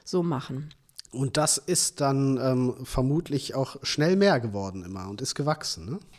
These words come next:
Speaker 1: Ja, das ist ganz schön schnell gewachsen, ähm, sodass wir da manchmal gar nicht <laughs> so hinterhergekommen sind. Genau, ähm, ja.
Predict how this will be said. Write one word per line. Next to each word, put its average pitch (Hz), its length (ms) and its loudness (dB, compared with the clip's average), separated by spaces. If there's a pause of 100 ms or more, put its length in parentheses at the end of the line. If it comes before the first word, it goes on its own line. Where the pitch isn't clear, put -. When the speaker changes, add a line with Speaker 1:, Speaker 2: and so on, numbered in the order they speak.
Speaker 1:
Ja, 202 200 8 (280)
das 190 200 4
ist - 420 4 (140)
ganz 202 360 6
schön 226 160 6
schnell 208 360 8
gewachsen, 240 920 4
ähm, 208 440 4
sodass 190 440 2
wir 208 100 4
da 175 200 6
manchmal 180 400 2
gar 165 180 0
nicht 220 340 4
<laughs> - 60 -4
so - 120 0
hinterhergekommen 208 1120 6
sind. 214 340 6 (840)
Genau, 170 600 12
ähm, 208 720 8
ja. 202 200 8